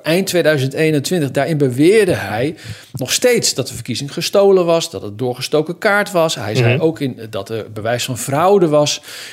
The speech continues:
Speaker 1: En had hij verkondigd in dat boek, eh, dat hij, hij, eh, dit allemaal op schrift stelde,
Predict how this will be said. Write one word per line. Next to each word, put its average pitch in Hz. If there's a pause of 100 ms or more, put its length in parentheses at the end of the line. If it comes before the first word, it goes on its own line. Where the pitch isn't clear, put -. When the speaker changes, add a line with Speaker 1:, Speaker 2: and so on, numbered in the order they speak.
(340)
Speaker 1:
En 175
had 156
hij 147
verkondigd 143
in 131
dat 120
boek, 127
eh, 120
dat 117
hij, 117
hij, 113
eh, 110 (160)
dit 120
allemaal 180
op -
schrift 180
stelde, 143